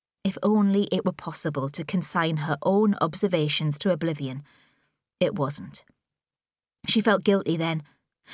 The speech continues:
There was nothing worse than memory loss, but right now she'd give anything to be able to wipe her own hard drive.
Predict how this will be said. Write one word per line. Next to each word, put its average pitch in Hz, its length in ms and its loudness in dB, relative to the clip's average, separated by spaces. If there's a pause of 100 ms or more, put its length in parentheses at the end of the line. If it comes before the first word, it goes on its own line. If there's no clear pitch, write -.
(100)
There 226 160 6
was 208 160 4
nothing 202 500 2
worse 202 380 2
than 170 240 0
memory 190 360 4
loss, 147 380 0 (340)
but - 160 2
right 233 300 2
now 156 340 2
she'd 208 420 0
give 170 280 -2
anything 165 540 0
to 156 160 -4
be 175 200 0
able 156 220 0
to 165 140 -2
wipe 165 380 -2
her 160 220 0
own 165 300 0
hard 165 460 -2
drive. 151 440 -2